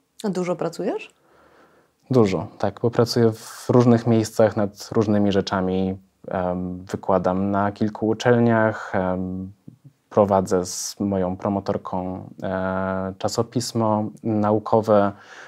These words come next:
Speaker 2: Staram się skończyć doktorat, no i pracuję jako,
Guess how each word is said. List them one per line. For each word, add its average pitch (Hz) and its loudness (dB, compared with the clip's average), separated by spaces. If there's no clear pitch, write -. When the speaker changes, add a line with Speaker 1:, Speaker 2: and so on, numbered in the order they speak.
Speaker 2:
Staram 107 4
się 113 0
skończyć 104 -2
doktorat, 107 0
no 107 2
i 104 2
pracuję 101 2
jako, 90 -2